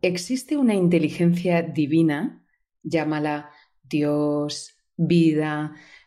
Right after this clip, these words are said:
mente subconsciente, universo, ángel de la guarda. Yo la llamo mi yo divina. Esa inteligencia divina cuida de nosotras en todo momento.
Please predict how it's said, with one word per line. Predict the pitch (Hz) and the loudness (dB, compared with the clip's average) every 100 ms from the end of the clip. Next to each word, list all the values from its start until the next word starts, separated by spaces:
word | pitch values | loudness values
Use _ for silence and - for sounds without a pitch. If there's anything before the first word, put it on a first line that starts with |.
| - | -2
mente | 170 170 160 160 | 2 4 4 0
subconsciente, | 165 165 175 - - - 175 170 165 165 160 156 156 - - _ | -2 -4 -8 -8 -10 -4 0 2 0 2 2 2 -2 -10 -20 _
universo, | 170 151 151 156 160 - - 160 147 147 - - | -6 -2 0 0 0 -4 -6 -2 -2 -4 -10 -16
ángel | - 160 160 160 | -8 -6 -2 -2
de | 143 | 0
la | 139 | -2
guarda. | 131 160 165 160 156 151 - - - - | 0 2 2 0 -2 -2 -8 -20 -20 -14
Yo | 175 170 | -4 0
la | 170 | 2
llamo | 180 165 156 160 175 - - _ | 2 2 0 -2 -4 -8 -18 _
mi | 180 165 165 | 2 2 2
yo | 180 170 | 2 4
divina. | 160 151 147 143 135 - - _ _ _ _ _ _ _ _ _ _ _ | 4 2 0 -2 -6 -14 -20 _ _ _ _ _ _ _ _ _ _ _
Esa | 269 - | -4 -2
inteligencia | 320 240 185 180 202 196 - 180 | 0 0 0 0 0 0 0 0
divina | 170 151 170 175 175 | 2 2 4 6 4
cuida | 175 208 220 233 240 | 2 2 2 0 -2
de | 226 | 0
nosotras | 165 156 147 - 170 165 156 151 151 - _ - | 0 0 -2 -6 -6 -4 -4 -4 -8 -14 _ -6
en | 160 160 - | -2 -2 -4
todo | 180 175 175 185 | -2 0 0 2
momento. | 175 165 160 160 160 139 143 - | 2 4 2 2 -2 -6 -8 -20